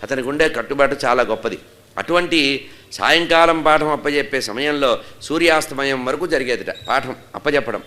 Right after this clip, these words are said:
ఇట్లా నిరంతరము వేగంగా జరిగేదిట. అయితే ఎప్పుడూ కూడా నిర్లక్ష్యం లేకుండా, గౌరవం తగ్గకుండా, తనకి తోచినటువంటి భావాల్ని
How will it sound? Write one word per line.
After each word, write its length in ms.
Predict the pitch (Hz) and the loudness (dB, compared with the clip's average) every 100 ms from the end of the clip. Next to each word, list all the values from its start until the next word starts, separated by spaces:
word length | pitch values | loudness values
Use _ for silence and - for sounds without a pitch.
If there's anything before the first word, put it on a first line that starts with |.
| - - - - | -16 -20 -20 -14
ఇట్లా 260 | - 165 | 0 4
నిరంతరము 640 | 143 117 156 170 165 143 - - 85 | 4 2 0 0 0 0 -4 -12 -4
వేగంగా 540 | 107 143 160 170 165 | 0 2 0 2 2
జరిగేదిట. 520 | 147 127 117 95 87 - - - _ _ _ _ _ _ _ - - | 2 0 -2 -6 -10 -18 -20 -20 _ _ _ _ _ _ _ -16 -6
అయితే 600 | 127 147 135 123 - - - - | -4 0 2 2 0 -8 -16 -4
ఎప్పుడూ 420 | 120 120 175 180 | -4 -2 0 0
కూడా 480 | - 170 160 143 - - 92 | 4 6 6 6 0 -14 -6
నిర్లక్ష్యం 640 | 110 139 165 - 180 170 | -4 2 0 2 0 4
లేకుండా, 600 | 160 151 147 135 127 113 - - - | 4 2 0 2 2 2 -4 -14 -2
గౌరవం 380 | 117 151 160 160 | 2 2 2 0
తగ్గకుండా, 720 | 135 123 127 117 113 104 98 - - - 110 | -2 -2 -4 -4 -2 0 -2 -6 -20 -10 -4
తనకి 200 | 135 147 | -4 -4
తోచినటువంటి 680 | 151 151 156 165 160 165 160 | -2 0 0 -2 -2 -2 -4
భావాల్ని 640 | 131 135 135 127 151 156 | 0 0 2 0 -2 -6